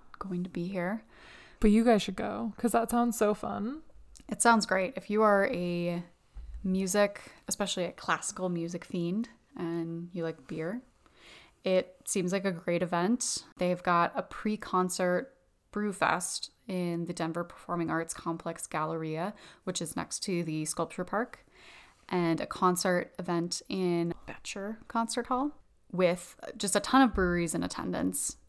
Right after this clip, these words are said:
Speaker 1: And just to list some of those breweries. This isn't a full list. It's Breckenridge, Great Divide, Colorado Native, New Belgium,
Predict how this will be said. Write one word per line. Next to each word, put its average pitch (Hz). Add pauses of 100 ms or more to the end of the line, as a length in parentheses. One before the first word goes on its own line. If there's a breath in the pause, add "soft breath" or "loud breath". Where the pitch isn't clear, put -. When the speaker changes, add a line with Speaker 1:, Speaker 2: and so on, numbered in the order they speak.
Speaker 1:
And 180 (360)
just 214
to 214
list 190
some 202
of 175
those 170
breweries. 165
This 190
isn't 196 (300)
a 190
full 180
list. 165 (880 soft breath)
It's - (180)
Breckenridge, 208
Great 180
Divide, 175 (120)
Colorado 170
Native, 196
New 165
Belgium, 180